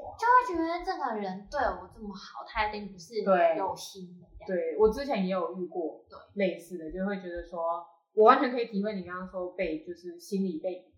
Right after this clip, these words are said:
Speaker 1: 铁压的那个感觉。
Speaker 2: 对。
Speaker 1: 我当下遇到那种类似的事情的时候，我也是也不知道怎么讲，然后我就觉得是不是我哪里有问题？我说到底是不是我哪里不好？
Speaker 2: 真的都会先自省欸。
Speaker 1: <clears throat> 真的，真的。
Speaker 2: 就会一直说是不是我上次就是没有陪他太久，所以他会这样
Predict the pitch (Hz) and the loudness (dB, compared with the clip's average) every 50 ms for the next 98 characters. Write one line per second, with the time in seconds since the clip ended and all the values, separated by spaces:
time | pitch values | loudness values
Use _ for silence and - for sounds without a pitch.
0 | - _ - 190 175 143 147 165 165 156 165 170 170 165 160 175 170 170 165 - | -20 _ -6 -4 -4 -2 -2 -2 -2 0 -2 -2 -2 -6 -10 -12 -14 -16 -14 -10
1 | 160 160 - - - - - - - - - _ _ _ - 190 196 202 185 - | -10 -10 -10 -10 -14 -8 -8 -8 -8 -8 -14 _ _ _ 0 2 2 2 2 2
2 | - 254 240 262 269 302 269 240 226 254 240 233 233 233 226 226 220 202 185 190 | 4 4 4 4 2 0 0 0 0 -2 -4 -2 -2 -2 -2 -4 -4 -4 -2 -2
3 | 208 208 208 202 - 220 196 190 196 208 190 185 185 165 165 160 156 180 175 175 | -2 -2 -4 -4 -4 -4 -4 -4 -6 -10 -12 -12 -12 -14 -14 -14 -10 -8 -8 -6
4 | 180 185 190 175 - - 185 185 180 156 170 160 156 170 160 135 - - - 156 | -6 -4 -6 -6 -6 -8 -10 -10 -10 -10 -10 -12 -6 -2 -2 -2 -2 -4 -8 -16
5 | 151 - - 160 - - - 170 185 185 175 175 185 185 185 170 170 175 170 - | -18 -12 -12 -12 -12 -10 -6 -4 -4 -4 -4 -4 -6 -8 -8 -8 -8 -8 -10 -8
6 | 196 190 185 202 185 160 151 147 143 143 147 156 165 170 147 - - 180 180 180 | -10 -10 -8 -6 -8 -8 -8 -12 -14 -12 -10 -8 -8 -8 -8 -10 -12 -14 -16 -16
7 | - - - - - - - - - - 208 226 254 277 - 311 285 - 226 196 | -18 -16 -16 -16 -16 -18 -20 -18 -6 0 2 4 4 6 8 8 6 6 4 0
8 | - 302 277 247 - 277 269 226 190 370 392 392 403 392 381 381 370 370 392 403 | -2 -2 -4 -4 -2 2 2 4 4 6 6 6 8 6 8 8 6 6 8 8
9 | 427 415 403 403 403 392 381 392 - - 403 403 349 320 330 320 - - 285 285 | 8 8 6 6 4 4 2 0 -4 -6 -4 0 2 2 2 2 -2 -4 -2 0
10 | 254 226 226 226 240 233 233 226 226 220 220 220 220 220 - - - - - 202 | 0 0 0 -4 -6 -6 -6 -4 -4 -4 -4 -4 0 2 2 2 0 0 0 0
11 | 196 190 190 190 175 170 - 359 381 415 392 330 330 320 311 339 349 339 330 330 | 2 2 2 0 0 0 6 12 12 12 12 12 4 -2 -2 -2 -4 -4 -4 -6
12 | 330 311 294 302 311 285 233 190 208 - 262 247 240 233 233 240 - 262 240 226 | -10 -10 -6 -2 0 2 2 0 0 -2 -8 -10 -10 -10 -16 -18 -16 -14 -14 -14
13 | 208 233 233 226 240 226 202 185 196 208 202 170 156 - 185 180 185 185 190 190 | -14 -16 -18 -16 -12 -10 -8 -6 -4 -4 -4 -6 -6 -12 -18 -16 -16 -14 -14 -14
14 | - - 214 190 185 - - - - - 214 208 196 185 190 196 185 190 202 196 | -10 -8 -8 -8 -8 -12 -18 -20 -18 -12 -10 -10 -10 -10 -12 -14 -14 -16 -16 -12
15 | - 202 160 - 185 180 | -8 -8 -6 -6 -8 -10